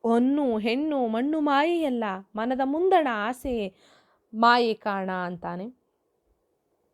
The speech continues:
ಅಲ್ಲದೆ ಅವನು ಬಹಳ ಮುಖ್ಯವಾಗಿ, ಆ, ಆತನದು ಬೆಡಗಿನ ವಚನಗಳು ಅಂತ ನಾನು ಹೇಳ್ದೆ.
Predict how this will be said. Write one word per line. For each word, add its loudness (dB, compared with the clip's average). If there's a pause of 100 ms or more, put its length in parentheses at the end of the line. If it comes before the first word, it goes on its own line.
(920)
ಅಲ್ಲದೆ 0 (3500)
ಅವನು 0
ಬಹಳ 2
ಮುಖ್ಯವಾಗಿ, 0 (420)
ಆ, -2
ಆತನದು -2
ಬೆಡಗಿನ 4 (300)
ವಚನಗಳು -4
ಅಂತ -6
ನಾನು -6 (160)
ಹೇಳ್ದೆ. -2